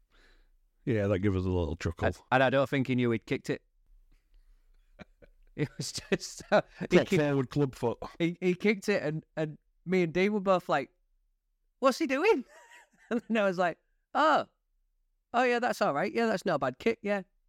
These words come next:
Speaker 1: Again, it comes down to that organisation. You had nobody getting in there, taking control, going, "It's last tackle,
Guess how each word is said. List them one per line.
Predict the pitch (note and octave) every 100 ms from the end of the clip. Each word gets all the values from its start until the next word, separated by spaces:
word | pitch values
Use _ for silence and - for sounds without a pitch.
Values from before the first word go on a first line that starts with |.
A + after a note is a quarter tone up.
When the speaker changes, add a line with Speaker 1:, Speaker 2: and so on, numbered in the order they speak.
| _
Speaker 1:
Again, | A2+ B2 E3+
it | E3
comes | D3 C3+
down | C3+ C3
to | B2+
that | G2+
organisation. | B2 A2+ G#2+ G2+ A#2 G#2+ A2+
You | A2
had | A2
nobody | A2 A2+ G#2 A2+ G#2+ F#2+ _ _ _ -
getting | A#2 F#2 A2+
in | A2+
there, | G#2 G2+
taking | F#2+ B2 G#2+ A2+
control, | G2+ G#2 - G#2
going, | G2+ F#2+ G2
"It's | -
last | A2 G2+ -
tackle, | G2 G2 F2+